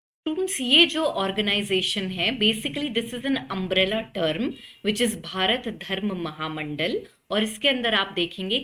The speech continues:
कई सारी organizations हैं जो कि associated हैं। भारत धर्म महामंडल की अगर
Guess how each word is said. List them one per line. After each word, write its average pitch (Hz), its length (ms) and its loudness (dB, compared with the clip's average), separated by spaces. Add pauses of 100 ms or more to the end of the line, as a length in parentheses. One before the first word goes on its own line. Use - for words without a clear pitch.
(140)
कई 285 240 2
सारी 190 360 -2
organizations 160 1000 -4
हैं 294 140 -2
जो 175 120 -2
कि - 300 -6
associated 117 760 -10
हैं। - 140 -20 (640)
भारत 233 500 2
धर्म 262 360 0
महामंडल 190 680 0
की 185 160 -2
अगर 151 240 -2